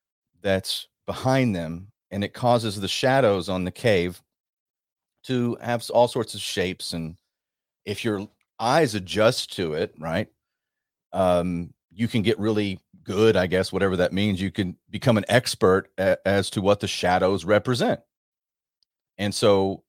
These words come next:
that's how they measure, i-, if you're chained to this log and this allegory of the cave, that's how they measure your intelligence,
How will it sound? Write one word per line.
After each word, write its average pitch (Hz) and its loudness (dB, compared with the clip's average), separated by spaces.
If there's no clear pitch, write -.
that's 117 2
how 120 2
they 113 2
measure, 110 -2
i-, 92 -4
if 95 -4
you're 107 -2
chained 104 -2
to 95 -10
this 95 -4
log 92 4
and 85 -6
this 87 -8
allegory 90 0
of 80 -4
the 78 -4
cave, 95 0
that's 104 -4
how 117 8
they 113 4
measure 101 0
your 101 -2
intelligence, 120 -2